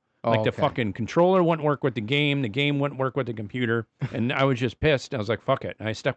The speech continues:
Speaker 2: with console. So if I buy a goddamn PlayStation game and a PlayStation controller,
Speaker 1: Yep.
Speaker 2: it's gonna work in my fucking PlayStation or
Speaker 1: Sure.
Speaker 2: Nintendo or whatever
Speaker 1: Yep.
Speaker 2: the fuck. And that's when I gave up on it.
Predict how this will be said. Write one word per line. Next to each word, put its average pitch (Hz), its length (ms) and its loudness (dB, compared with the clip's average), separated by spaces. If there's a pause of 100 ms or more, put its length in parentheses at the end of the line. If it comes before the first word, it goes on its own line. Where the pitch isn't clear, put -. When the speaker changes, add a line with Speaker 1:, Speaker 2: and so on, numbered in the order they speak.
Speaker 2:
with 131 140 -6
console. 165 440 -6 (280)
So 120 80 -4
if 98 80 -8
I 135 80 -4
buy 131 180 0
a 131 80 0
goddamn 131 420 -2
PlayStation 135 560 -2
game 90 340 -6 (1500)
and 117 100 2
a 110 40 0
PlayStation 143 600 -2
controller, 113 600 -2 (160)
Speaker 1:
Yep. 113 160 -4 (120)
Speaker 2:
it's - 160 -8
gonna 135 160 2
work 127 280 0
in 117 100 -2
my 113 100 -2
fucking 113 320 -4
PlayStation 95 580 -8
or 104 140 -2
Speaker 1:
Sure. 117 180 -2
Speaker 2:
Nintendo 107 240 -2
or 87 120 -4
whatever 85 240 -6
Speaker 1:
Yep. 160 100 0
Speaker 2:
the 104 60 -4
fuck. 90 140 -12
And 120 120 -4
that's 107 140 0
when 107 100 -4
I 90 40 -2
gave 92 200 2
up 117 160 0
on 78 160 -12
it. 69 100 -20